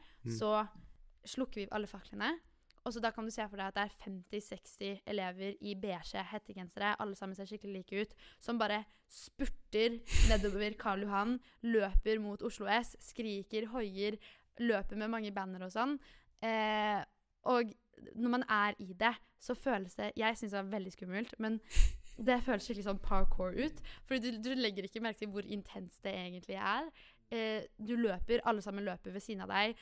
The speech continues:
Speaker 2: folk hopper opp på benker og må, må svinge unna folk som står i veien i Karl Johan og sånn, og folk som står i veien,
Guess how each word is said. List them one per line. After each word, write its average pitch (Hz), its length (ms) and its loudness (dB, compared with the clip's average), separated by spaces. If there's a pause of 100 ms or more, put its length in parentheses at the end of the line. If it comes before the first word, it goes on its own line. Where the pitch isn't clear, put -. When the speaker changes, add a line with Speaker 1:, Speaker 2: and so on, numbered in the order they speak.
(120)
Speaker 2:
folk 214 320 -4 (320)
hopper 208 400 0
opp - 240 -4
på 208 100 -6
benker 202 760 -4
og 208 260 -2 (280)
må, 214 100 -4 (100)
må 233 100 -4
svinge 214 480 -4
unna 196 320 -2
folk 196 220 -8
som 202 140 -8
står 190 180 -6
i 196 80 -4
veien 185 320 -2
i 185 40 -6
Karl 190 200 -6
Johan 185 220 -6
og 180 80 -10
sånn, 196 240 -4
og 190 40 -10
folk 196 200 -8
som 202 100 -8
står 190 200 -6
i 190 60 -6
veien, 185 460 -4